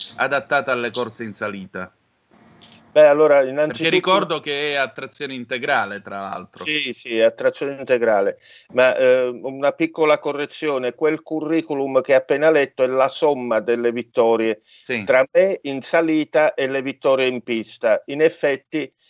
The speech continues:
Speaker 2: eh, in salita quella gara nelle, quella macchina nelle mie mani ha vinto trentatré volte consecutivamente, che quella è stata la cosa bella,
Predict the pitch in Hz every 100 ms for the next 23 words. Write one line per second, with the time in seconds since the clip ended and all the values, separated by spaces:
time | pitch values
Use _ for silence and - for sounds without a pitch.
0 | _ _ - 131 110 139 143 139 160 165
1 | 160 156 - 131 131 151 135 123 131 131
2 | - 139 135 160 151 - 120 117 120 127
3 | 147 175 156 127 127 127 123 135 131 113
4 | - 101 _ 160 175 160 127 120 127 117
5 | 127 131 120 _ 107 _ - 170 156 -
6 | 131 127 120 127 117 127 131 113 104 104
7 | 107 127 120 107 - 98 95 98 101 127
8 | 135 175 120 107 101 117 117